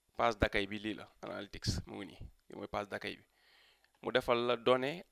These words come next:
analytiques de la chaîne. Voilà, information yi nga xamante ni YouTube analyse yu muy def ci sa chaîne bi,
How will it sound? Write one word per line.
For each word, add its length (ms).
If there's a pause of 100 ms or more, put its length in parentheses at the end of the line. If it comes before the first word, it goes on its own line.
(720)
analytiques 640 (280)
de 140
la 180
chaîne. 280 (300)
Voilà, 340 (140)
information 540
yi 80
nga 100
xamante 400
ni 120 (640)
YouTube 380
analyse 480
yu 60
muy 160
def 160
ci 120
sa 140
chaîne 300
bi, 120